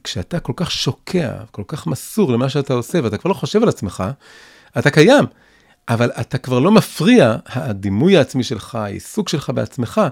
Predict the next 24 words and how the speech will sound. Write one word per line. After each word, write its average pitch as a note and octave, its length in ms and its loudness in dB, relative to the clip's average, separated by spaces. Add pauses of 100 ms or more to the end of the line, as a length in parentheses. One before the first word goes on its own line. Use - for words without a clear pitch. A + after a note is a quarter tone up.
(560)
הם G2+ 80 -2
לא G#3 160 4
מפריעים F#3 580 2 (120)
לעצמיות B2+ 1120 0
שלך - 400 -8 (320)
ל-, A#2 400 -8
להתגלות. F#2 580 -2
זה G2+ 120 0
מה B2+ 60 0
שקורה G#2 300 -6
למשה G2 280 -6
רבנו G2 240 -8
בפרשה, F2+ 560 -2 (440)
שהשם C#3 400 -4
שלו, G2 300 -2
האני A2+ 560 2
הגלוי A2 480 4
שלו G#2+ 220 -4
נעלם, G#2 380 2 (480)
אבל F#2+ 100 -2
העצמיות G#2+ 380 0
שלו G#2 180 -2
מתגלה. F#2 400 2 (420)
באותה C3 440 -2